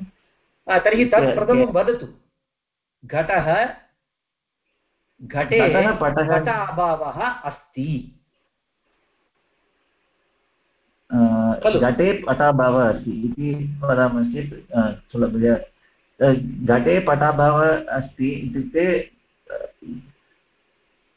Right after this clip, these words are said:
Speaker 2: अ, घटे पटाभावः, अ, पटाभावः, अस्तु, अ, तदा,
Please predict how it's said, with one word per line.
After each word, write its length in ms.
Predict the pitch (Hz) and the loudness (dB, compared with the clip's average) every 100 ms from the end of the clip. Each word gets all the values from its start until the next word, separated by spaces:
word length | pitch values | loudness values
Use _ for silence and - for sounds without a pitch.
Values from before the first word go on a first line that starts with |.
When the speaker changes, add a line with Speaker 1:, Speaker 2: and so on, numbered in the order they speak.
| _ _ _ | _ _ _
Speaker 2:
अ, 1600 | 131 127 120 117 117 117 113 113 113 101 - - _ _ - 127 117 | 2 4 4 4 4 4 2 2 -2 -4 -10 -18 _ _ -10 -4 -2
घटे 460 | 113 120 151 160 | 0 0 0 0
पटाभावः, 960 | 131 120 139 139 131 127 135 143 127 120 - _ _ - _ _ _ _ _ _ _ _ - | 0 2 2 2 2 0 0 0 -2 -6 -12 _ _ -20 _ _ _ _ _ _ _ _ 0
अ, 340 | 123 110 92 92 92 - _ _ _ - | 2 2 0 -8 -14 -20 _ _ _ -4
पटाभावः, 760 | 123 135 143 135 113 98 95 - | 0 2 4 4 2 0 -6 -6
अस्तु, 440 | 117 - 110 - - | -6 -4 -8 -8 -2
अ, 240 | 113 98 92 - _ _ _ - 90 | -2 -2 -6 -12 _ _ _ -14 0
तदा, 580 | 120 139 127 131 160 | 4 4 4 2 0